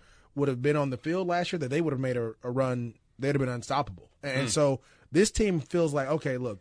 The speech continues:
Speaker 1: we can do this with anybody. And so that's, that's a mindset as well in its own right. And so now you're gonna have a team that comes up that believes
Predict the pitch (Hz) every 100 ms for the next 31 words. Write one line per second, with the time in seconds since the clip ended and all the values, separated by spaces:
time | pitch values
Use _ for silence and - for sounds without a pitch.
0 | _ 143 190 185 156 143 120 127 143 98
1 | - - _ 135 131 156 143 127 - -
2 | _ - 180 - - 220 214 147 156 165
3 | 165 147 135 151 156 139 151 208 127 87
4 | 120 127 135 135 147 147 143 139 135 127
5 | 147 139 131 143 135 127 123 120 135 139
6 | 139 123